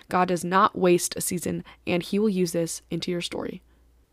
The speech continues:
The second to last lie is the lie that my feelings, my thoughts, my voice, my opinion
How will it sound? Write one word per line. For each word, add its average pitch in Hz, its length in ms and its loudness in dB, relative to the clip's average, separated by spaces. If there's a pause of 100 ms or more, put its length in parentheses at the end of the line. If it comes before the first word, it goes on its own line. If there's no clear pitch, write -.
The 202 120 -2
second 214 380 2
to 233 80 2
last 190 280 4
lie 175 300 2
is 175 200 0
the 175 120 0
lie 175 320 0
that 165 320 -4
my 180 340 2
feelings, 175 600 0
my 175 160 0
thoughts, 196 520 0
my 175 140 0
voice, 180 400 2
my 180 120 0
opinion 175 460 -2